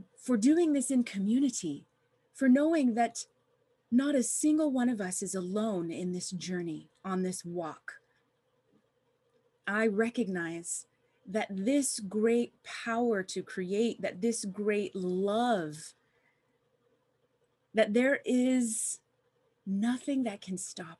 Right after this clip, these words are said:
it. I know that it is moving each one of us individually and collectively that the highest spirit of vision,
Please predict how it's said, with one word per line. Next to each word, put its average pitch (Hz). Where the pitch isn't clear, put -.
it. -
I 196
know 202
that 196
it 190
is 190
moving 190
each 202
one 190
of 196
us 180
individually 208
and 185
collectively 170
that 214
the 226
highest 277
spirit 262
of 202
vision, 190